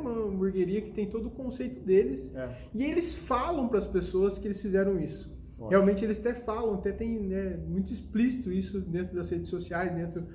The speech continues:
Speaker 1: né, da, da identidade visual deles. E comunicação vis-, comunicação visual deles dentro da hamburgueria tem as referências, eles falando do McDonald's, eles falando de outras referências. E é muito engraçado, porque eles trouxeram um negócio que ele ama fazer,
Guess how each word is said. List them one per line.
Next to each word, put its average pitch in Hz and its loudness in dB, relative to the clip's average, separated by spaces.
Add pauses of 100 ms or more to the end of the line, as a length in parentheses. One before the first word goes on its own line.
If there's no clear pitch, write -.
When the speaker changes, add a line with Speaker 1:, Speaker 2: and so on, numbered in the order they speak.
(280)
Speaker 1:
né, 160 0
da, 165 2
da 156 -2
identidade 165 0
visual 165 2
deles. 170 0
E 165 -2 (520)
comunicação 214 4
vis-, 240 0 (100)
comunicação 214 0
visual 202 4
deles 185 4
dentro 214 4
da 233 -2
hamburgueria 190 2
tem 208 4
as 202 2
referências, 185 0
eles 180 -2
falando 170 -2
do 165 -2
McDonald's, 170 0
eles 170 -4
falando 180 -4 (400)
de 156 0
outras 180 4
referências. 190 0 (480)
E 180 6
é 196 6
muito 202 4
engraçado, 240 0
porque 180 4
eles 165 -4
trouxeram 214 -2
um 170 -6
negócio 170 -6
que 160 -6
ele 202 6
ama 262 8
fazer, 175 0